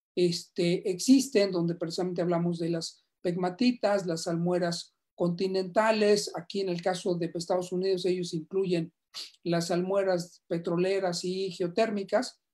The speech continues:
pero es el único lugar donde lo hacen, y nos pone que Bolivia es el que tiene el mayor potencial en, en, en reservas, como se ve aquí precisamente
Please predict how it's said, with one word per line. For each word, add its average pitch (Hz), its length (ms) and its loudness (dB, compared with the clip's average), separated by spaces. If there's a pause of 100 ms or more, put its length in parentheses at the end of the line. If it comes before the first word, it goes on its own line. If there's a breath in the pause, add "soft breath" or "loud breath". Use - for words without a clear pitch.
pero 175 120 -4
es 170 60 -2
el 190 120 0
único 180 300 -4
lugar 175 400 0 (420)
donde 165 580 0 (460)
lo 202 220 4
hacen, 220 520 2 (280)
y 214 200 0
nos 190 220 -2
pone 220 340 -2
que 190 100 2
Bolivia 196 600 0
es 185 120 -4
el 170 120 -4
que 175 100 -4
tiene 175 500 -2 (280)
el 170 140 2
mayor 175 460 2
potencial 170 580 -4
en, 170 300 -2 (260)
en, 170 500 0
en 170 120 -6
reservas, 214 600 -4 (220)
como 165 220 0
se 170 140 -4
ve 180 140 0
aquí 180 420 -4 (300)
precisamente 175 880 -2